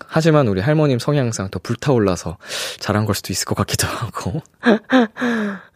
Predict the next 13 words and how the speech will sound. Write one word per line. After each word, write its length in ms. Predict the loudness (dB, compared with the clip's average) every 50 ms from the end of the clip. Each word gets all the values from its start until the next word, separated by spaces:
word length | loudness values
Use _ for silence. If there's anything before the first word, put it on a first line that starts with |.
| -4
네, 300 | -2 0 0 0 0 0
오늘의 540 | 0 0 2 4 4 4 4 4 4 2 2
귀여움 420 | 2 4 4 6 6 4 2 2
참여하고 440 | 2 2 2 2 4 4 4 4 2
싶은 240 | 0 0 0 0 0
분들은요, 600 | 2 2 2 2 2 2 2 4 4 4 2 2 0 -6 -20 -18 _
케이비에스 420 | 0 2 4 4 4 4 2 0 0
쿨 180 | 2 4 4
에프엠, 480 | 4 2 0 -2 -2 0 0 0 -2 -4
비투비의 380 | -6 -8 -8 -4 -2 -2 -2
키스터 360 | -2 -2 -4 -4 -4 -2 0 0
라디오 300 | 2 0 0 0 0 0
홈페이지 640 | 0 0 0 0 2 2 2 2 2 0 0 -2